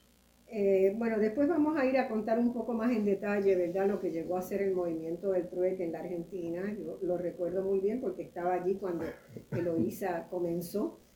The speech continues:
Este, pero vamos a ver los otros. Ese primer momento, el momento de alumbramiento,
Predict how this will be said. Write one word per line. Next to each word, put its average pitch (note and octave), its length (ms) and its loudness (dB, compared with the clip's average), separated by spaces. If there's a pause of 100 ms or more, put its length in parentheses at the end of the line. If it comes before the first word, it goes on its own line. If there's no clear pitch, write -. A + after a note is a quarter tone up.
(260)
Este, F3 760 0
pero F#3 240 6
vamos A3+ 280 4
a C#4 40 6
ver B3+ 140 4
los B3+ 220 0
otros. - 260 -4
Ese A3+ 220 -6
primer C4 360 0
momento, A3 540 0
el F3+ 80 0
momento F#3 520 0
de G3+ 220 4
alumbramiento, F3 1040 0